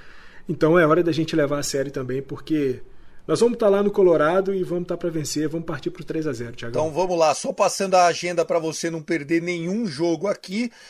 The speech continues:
Speaker 2: A série começa nessa terça-feira, a gente tá gravando no day off, dia vinte de setembro.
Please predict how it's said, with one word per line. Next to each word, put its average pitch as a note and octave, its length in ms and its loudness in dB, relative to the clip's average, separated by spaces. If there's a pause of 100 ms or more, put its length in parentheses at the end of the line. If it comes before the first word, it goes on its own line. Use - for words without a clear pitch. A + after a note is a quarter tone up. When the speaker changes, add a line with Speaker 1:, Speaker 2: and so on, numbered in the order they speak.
Speaker 2:
A D3+ 140 0
série F3 420 2
começa E3+ 460 -2
nessa E3 260 -4
terça-feira, F3+ 680 -4
a F#3+ 40 -4
gente F3 180 -12
tá E3+ 100 -2
gravando D#3 360 -4
no D#3+ 160 -10
day D3 200 -6
off, D#3+ 300 0
dia D#3 180 -2
vinte D3+ 400 -10
de C3+ 60 -16
setembro. F3+ 640 -6